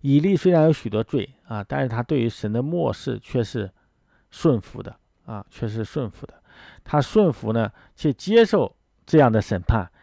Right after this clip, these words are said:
因为他知道这是神的旨意。我们看到这个告知以利啊，神对他的审判预言之后呢，他却没有悔改啊，因此呢，神也宣告，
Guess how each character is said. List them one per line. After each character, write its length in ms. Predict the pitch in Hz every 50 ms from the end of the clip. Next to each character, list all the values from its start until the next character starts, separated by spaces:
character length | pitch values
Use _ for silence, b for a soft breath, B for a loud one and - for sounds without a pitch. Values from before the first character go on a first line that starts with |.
| b b
因 120 | b 175 185
为 60 | 160
他 120 | 139 143 143
知 160 | - - 180
道 160 | 170 156 104
这 200 | 95 - - 160
是 160 | 120 127 120
神 260 | - - - 98 101
的 100 | 131 139
旨 200 | 113 - - 117
意。 200 | 107 107 104 101 - b b b b b b b b b
我 80 | 147
们 80 | 147 160
看 320 | - - - 190 175 160
到 300 | 156 160 143 104 95 - _ b b b b b b b b b b
这 160 | _ 135 131 107
个 440 | 110 107 104 101 98 101 - - - _
告 220 | - 208 180 151 127
知 440 | - - 135 139 139 139 - - - _ _ _ _
以 200 | - 123 110 110
利 300 | 120 160 175 143 107 - _ -
啊， 160 | 113 110 -
神 240 | - - 120 120 160
对 120 | 180 160
他 140 | 131 131 143
的 80 | 151
审 240 | 139 - - 113 98
判 180 | 98 113 127 135
预 120 | 143 135
言 180 | 123 117 117 131
之 140 | 135 160 156
后 260 | - - 175 143 117
呢， 140 | 98 92 - b b b b b b b b b b b
他 140 | - - 127
却 260 | - - 139 123 110
没 240 | 104 104 98 110 139
有 100 | 147 113
悔 300 | - - - 110 98 117
改 300 | 120 - 127 - - _ _ _ _ _ _ _ _ -
啊， 140 | 107 101
因 400 | 98 98 101 110 120 147 156 156
此 280 | 143 - - - 113 98
呢， 180 | 98 95 92 - _ _ _ _ _ _
神 260 | - - 139 135 147
也 140 | 139 123 113
宣 260 | - - 127 120 127
告， 220 | 120 113 - -